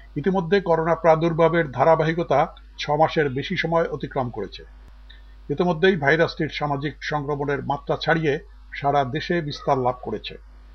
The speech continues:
প্রতি ঘন্টায় গড়ে একজনের বেশি মানুষ করোনা সংক্রমণে মারা যাচ্ছেন। সরকারি হিসেবে দেশে মোট মৃত্যুর সংখ্যা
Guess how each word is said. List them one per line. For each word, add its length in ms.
প্রতি 280
ঘন্টায় 500
গড়ে 380
একজনের 520
বেশি 220
মানুষ 420
করোনা 320
সংক্রমণে 520
মারা 220
যাচ্ছেন। 360
সরকারি 440
হিসেবে 460
দেশে 360
মোট 260
মৃত্যুর 380
সংখ্যা 560